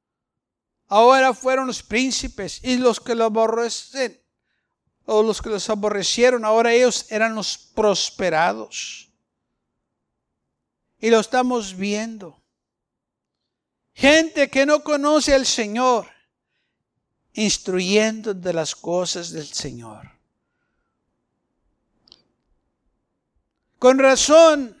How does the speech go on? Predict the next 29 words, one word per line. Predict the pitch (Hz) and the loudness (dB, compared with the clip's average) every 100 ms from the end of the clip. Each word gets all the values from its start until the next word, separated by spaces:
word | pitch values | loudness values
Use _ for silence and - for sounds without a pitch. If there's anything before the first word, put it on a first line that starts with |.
| - _ _ _ | -20 _ _ _
tenemos | - 262 269 311 302 254 | 2 4 4 -2 -2 -4
gente | 269 311 302 277 240 202 233 | -2 -2 -4 -8 -10 -10 -8
en | 247 | -6
las | 220 | -8
iglesias | 247 220 262 294 - 269 233 160 - _ _ - | -10 -4 0 0 -2 -2 -2 -4 -14 _ _ 2
que | 269 | 4
no | 269 294 | 6 4
conocen | 294 277 277 294 - 254 | 2 0 2 0 0 -4
del | 233 208 | -6 -6
Señor. | - 190 185 202 175 - - - | -8 -8 -8 -6 -6 -10 -20 0
Gente | 311 330 320 277 | 4 4 2 -4
que | - 285 | -2 -2
no | 294 | -2
sabe | - - 302 285 262 | -2 0 2 4 4
alabar | 247 240 262 | 4 2 2
a | 240 | 0
Dios. | 196 226 254 226 - _ | -4 -6 -4 -4 -8 _
Gente | 277 320 311 285 | 4 4 2 -4
que | - 277 | -4 -2
no | 294 | -2
sabe | - 285 277 254 | 0 0 2 2
orar. | 226 202 254 233 180 - - | 2 2 2 2 -4 -8 2
Gente | 285 302 294 - | 2 4 -4 -2
que | 262 | -2
no | 269 294 | 0 -2
sabe | 240 - 285 277 254 202 - _ _ _ _ _ _ _ _ _ _ _ _ _ _ _ _ _ _ _ | -2 0 2 2 -2 -8 -16 _ _ _ _ _ _ _ _ _ _ _ _ _ _ _ _ _ _ _
servir | - 208 180 165 190 | -6 -4 -4 -6 -6
al | 185 | -6
Señor. | 160 - 143 131 113 104 | -8 -10 -12 -14 -14 -16